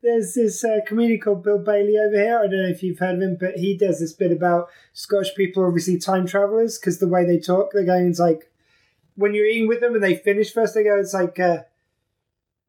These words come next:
they'll look at your plate and go, "Is that you?"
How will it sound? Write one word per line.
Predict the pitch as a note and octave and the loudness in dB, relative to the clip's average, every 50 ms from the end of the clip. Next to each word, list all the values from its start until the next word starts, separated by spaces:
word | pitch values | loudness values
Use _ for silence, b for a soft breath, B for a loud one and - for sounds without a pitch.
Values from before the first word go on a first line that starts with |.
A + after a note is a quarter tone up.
| _ _ _ _ _ _ | _ _ _ _ _ _
they'll | F3+ F#3+ F#3+ | -4 -2 0
look | F#3+ G#3 G3 G#3 | 0 0 -2 -2
at | G3+ | -2
your | F#3+ G3+ G3 G3 | 0 0 0 0
plate | - G3 G3+ G#3+ | 0 -2 0 0
and | G#3 G3 | 0 0
go, | F#3 F#3 E3+ D#3+ - - _ _ _ _ _ _ _ _ _ - | 0 0 0 0 -2 -10 _ _ _ _ _ _ _ _ _ -14
"Is | F3 F3 | -6 -2
that | B3 C4 - - | -2 -2 0 -2
you?" | F3+ G#3 C#4 D4+ C4+ G#3 D#3+ - | -2 0 0 0 0 -2 -4 -6